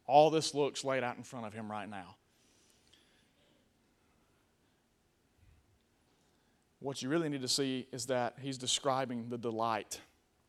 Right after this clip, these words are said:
that they are experiencing. God is absolutely one hundred percent for sex within the context of marriage.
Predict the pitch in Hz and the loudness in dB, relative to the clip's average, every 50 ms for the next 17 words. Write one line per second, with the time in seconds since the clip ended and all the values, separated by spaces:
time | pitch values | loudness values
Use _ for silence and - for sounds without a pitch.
0 | _ _ _ _ _ _ _ _ - - 135 - 143 135 127 117 117 113 107 - | _ _ _ _ _ _ _ _ -10 -10 -4 0 2 2 4 4 2 2 0 -4
1 | - - - 120 123 120 117 - - 117 98 110 - - _ _ _ _ _ _ | -6 -6 -6 -6 -6 -6 -6 -8 -10 -12 -12 -12 -14 -18 _ _ _ _ _ _
2 | - - _ _ _ _ _ _ _ - 98 113 135 147 156 160 156 143 135 113 | -20 -20 _ _ _ _ _ _ _ -10 -2 2 4 6 6 6 4 4 2 0
3 | 101 - 135 151 - - - 147 131 135 139 110 120 123 110 117 135 139 123 135 | 2 2 4 4 4 2 -2 -6 -4 -4 -2 -2 -2 -4 -4 -2 -2 -2 -2 -2
4 | 139 123 117 107 - 123 113 - 135 117 101 - - - 113 104 104 - - 104 | -4 -4 -6 -6 -10 -10 -8 -6 -6 -6 -8 -8 -8 -8 -8 -6 -6 -4 -4 -4
5 | 98 92 - - - - - _ _ _ _ _ _ _ _ _ _ _ _ _ | -4 -6 -10 -12 -12 -12 -14 _ _ _ _ _ _ _ _ _ _ _ _ _
6 | _ _ _ _ _ _ _ _ _ _ _ _ _ _ _ _ - 110 113 139 | _ _ _ _ _ _ _ _ _ _ _ _ _ _ _ _ -14 -4 2 6
7 | 165 165 151 - - 175 170 151 131 123 113 110 107 - - - _ _ - 123 | 6 6 6 4 0 0 2 2 2 0 -2 -6 -10 -14 -18 -20 _ _ -10 -10
8 | 120 - 131 127 120 113 117 113 104 - - 110 104 113 110 107 95 101 - - | -6 -2 0 0 0 0 -2 -4 -6 -6 -8 -8 -8 -6 -6 -6 -6 -8 -10 -10
9 | - | -14